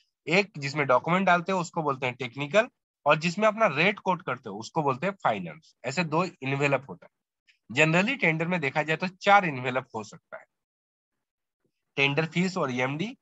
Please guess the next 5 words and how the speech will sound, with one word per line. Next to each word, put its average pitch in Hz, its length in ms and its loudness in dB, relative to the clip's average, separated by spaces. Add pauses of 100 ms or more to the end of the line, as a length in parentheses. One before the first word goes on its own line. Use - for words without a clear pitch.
(720)
प्री 190 200 2
क्वालिफिकेशन, 143 800 -2 (480)
technical 180 600 0 (260)
और 190 220 4
finance, 92 640 -6